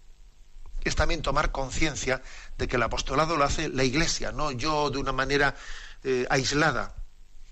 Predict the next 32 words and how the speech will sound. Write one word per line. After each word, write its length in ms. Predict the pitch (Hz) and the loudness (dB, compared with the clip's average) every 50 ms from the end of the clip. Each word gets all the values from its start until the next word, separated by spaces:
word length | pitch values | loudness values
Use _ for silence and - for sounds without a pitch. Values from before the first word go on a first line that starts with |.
| - - | -10 -8
Es 140 | - 127 151 | -4 0 2
la 100 | 156 156 | 2 4
Iglesia 360 | 143 139 165 175 - - - | 4 4 2 2 2 0 0
entera 360 | 127 - - - 175 170 143 | -2 0 0 2 2 4 4
la 160 | 123 123 117 | 4 4 2
que, 200 | - - 120 - - | 2 -2 -2 -2 0
la 180 | 131 127 123 | 0 0 0
que 100 | - 127 | 2 0
evangeliza. 760 | 123 120 120 120 - - 123 120 120 127 - - 113 107 - - - - - - | 0 0 0 -2 0 -2 0 0 0 0 0 0 -2 -2 -4 -10 -12 -14 -14 -8
Y 80 | - | -4
además 260 | 117 110 107 131 - 156 | -4 0 0 0 0 0
es 100 | 151 - | -2 -2
un 100 | 156 143 | -2 -2
testimonio 540 | - - - - 165 139 131 127 127 127 | -2 -2 -2 -2 -2 -2 -2 -2 -2 -4
de 80 | 120 120 | -4 -4
humildad, 460 | 117 113 110 107 110 147 208 214 - - - - - - - - | -4 -4 -4 -2 2 4 4 4 2 0 -4 -6 -8 -6 -6 -6
porque 260 | - - - - 113 110 | -4 0 2 2 2 4
nadie 360 | 117 139 139 143 135 139 147 | 2 2 2 2 4 2 2
es 140 | 143 - - | 2 0 0
un 100 | 131 127 | 0 -2
sabelotodo. 880 | - 127 117 117 123 113 107 107 104 - - 202 220 160 110 - - - - - - - - - - - - - - - - - - - - - - - - - - - | 0 0 0 0 0 -2 -2 -4 -4 0 2 2 2 2 -2 -6 -4 -6 -6 -6 -6 -10 -10 -12 -12 -10 -10 -10 -10 -10 -6 -8 -8 -8 -6 -6 -6 -4 -4 -6 -6 -6
¿Mm? 80 | 135 165 - - - - - - - - - - - - | -8 -12 -12 -14 -16 -16 -16 -16 -16 -16 -16 -16 -18 -12
Recordáis 400 | - 131 113 - 107 117 120 110 | -10 -10 -8 -6 -2 -2 -2 0
que 60 | - 139 | 0 -2
hace 180 | 120 - 135 | -2 -2 -2
poco 240 | 98 127 123 127 135 | -2 -2 -2 0 -2
hice 220 | 131 - 139 135 | 0 2 0 0
yo 80 | 123 135 | 0 0
una 80 | 127 131 | -2 -2
especie 300 | 135 - 135 113 113 123 | -2 -2 0 0 0 0
de 120 | 127 120 | 0 0
crítica 600 | 104 - 139 139 - - 131 107 - 135 139 139 | 0 2 0 0 0 -2 -4 0 0 0 0 0